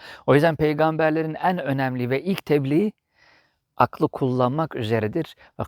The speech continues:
kavlu lev kunna nesme'u ev na'glu ma kunna fi ashabi seyir.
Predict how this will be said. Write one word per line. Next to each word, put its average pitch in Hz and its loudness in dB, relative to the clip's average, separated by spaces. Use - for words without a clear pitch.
kavlu 139 4
lev 127 0
kunna 143 0
nesme'u 117 -2
ev 117 0
na'glu 113 0
ma 104 -2
kunna 123 -4
fi - -6
ashabi 113 -4
seyir. 131 -4